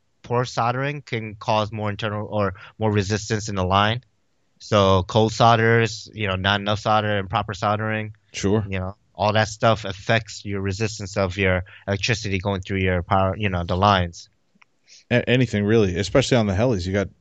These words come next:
Speaker 2: you know, your bearings, you got your gear lash and all that stuff. I mean, I'm, no, I'm talking like I'm an expert, but,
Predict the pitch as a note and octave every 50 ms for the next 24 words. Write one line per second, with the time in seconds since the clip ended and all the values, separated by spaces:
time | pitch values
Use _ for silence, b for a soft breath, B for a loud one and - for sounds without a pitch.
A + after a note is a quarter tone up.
0 | _ - A2+ G#2+ G2 F#2+ F#2 F#2+ E2+ E2+ G2+ G2+ G#2 G#2+ A2 A2 G#2+ G2 - G2
1 | F2 F#2+ - - F2 F2 - - G2 G2 G2+ G2+ G#2 G#2 G#2 G2 F#2+ F#2 F2 -
2 | - G2 F#2+ F#2+ G2 G2 - - - - F#2+ F#2 F2+ - F#2 F#2 F#2+ F#2+ F#2 F#2
3 | F2+ F#2 G2+ G2 F#2+ F#2 F2 F2+ - _ - A2+ G#2+ G2+ - F#2+ G2 F#2+ F2+ -
4 | - F#2 F#2+ F#2 G2 G2+ - - - F2+ F2+ - - F#2 E2+